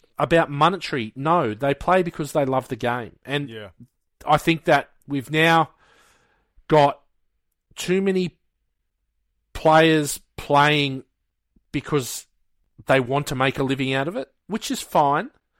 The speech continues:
Speaker 2: Yeah.
Speaker 1: And because it's a job and they get paid. But the problem I see is that, and it, it starts about, and I'll start with talent identification,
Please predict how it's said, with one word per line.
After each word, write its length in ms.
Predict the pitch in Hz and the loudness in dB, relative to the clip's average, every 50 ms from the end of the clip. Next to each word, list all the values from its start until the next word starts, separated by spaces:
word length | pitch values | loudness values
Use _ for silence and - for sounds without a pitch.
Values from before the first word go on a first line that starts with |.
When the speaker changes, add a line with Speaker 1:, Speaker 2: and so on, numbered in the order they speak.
| _ - | _ -20
Speaker 2:
Yeah. 160 | 139 139 123 117 _ _ _ _ _ _ _ _ _ _ _ _ _ | -20 -20 -20 -20 _ _ _ _ _ _ _ _ _ _ _ _ _
Speaker 1:
And 240 | - 165 170 170 156 | 2 2 2 4 2
because 460 | 156 - - 202 180 170 156 - - - | 0 0 2 4 4 4 2 -2 -6 -6
it's 160 | 180 - - | -6 -4 -2
a 60 | 202 | -4
job 420 | 156 - 151 147 135 151 190 196 - - - - | -2 2 2 4 4 4 2 0 -6 -18 -12 -8
and 160 | 151 156 156 | -6 -2 -2
they 100 | 160 160 | -2 0
get 200 | 156 165 - - | -2 -4 -6 -6
paid. 500 | - - 147 131 120 113 143 196 196 _ _ _ _ _ _ _ _ _ _ _ _ _ _ _ _ - | -4 -2 0 0 2 0 -2 -6 -10 _ _ _ _ _ _ _ _ _ _ _ _ _ _ _ _ 4
But 300 | 185 180 180 175 - - _ _ _ - - - - | 6 6 6 6 4 -2 _ _ _ -20 -14 -8 -6
the 80 | 185 | -6
problem 460 | - - - 240 277 370 349 277 220 | -6 0 4 4 4 4 4 2 2
I 160 | 185 165 165 160 | 4 4 4 2
see 500 | - - - 156 127 113 107 107 113 - | 2 -2 -2 -2 -2 -2 -2 -4 -6 -6
is 200 | 143 147 127 - | -6 -6 -4 0
that, 320 | - 151 139 143 - - _ _ _ _ _ _ _ _ _ _ _ _ _ _ _ _ _ _ _ _ _ _ _ _ _ _ _ _ _ _ _ _ _ _ _ _ _ _ _ _ _ _ _ _ _ _ _ _ _ _ _ - | 2 2 2 2 0 -2 _ _ _ _ _ _ _ _ _ _ _ _ _ _ _ _ _ _ _ _ _ _ _ _ _ _ _ _ _ _ _ _ _ _ _ _ _ _ _ _ _ _ _ _ _ _ _ _ _ _ _ -2
and 120 | 170 170 | 0 0
it, 80 | 170 - | 0 -2
it 120 | 175 170 | -4 -4
starts 480 | - - - 226 233 233 - - - - _ _ _ _ _ _ _ - 139 - _ _ | -2 4 6 8 8 8 6 4 -2 -12 _ _ _ _ _ _ _ -20 -20 -20 _ _
about, 340 | - 156 143 156 151 143 - _ _ _ | -2 0 2 4 2 2 0 _ _ _
and 140 | - 160 165 | -4 -2 0
I'll 100 | 170 170 | 0 0
start 260 | - - 226 208 190 160 | 2 4 6 6 6 4
with 80 | 160 | 0
talent 280 | - - 165 151 147 143 | 0 2 2 2 2 2
identification, 760 | 131 127 131 120 113 - - - 113 107 104 - 101 85 - | 0 0 0 -2 -4 -4 -6 -6 -6 -6 -6 -8 -14 -18 -16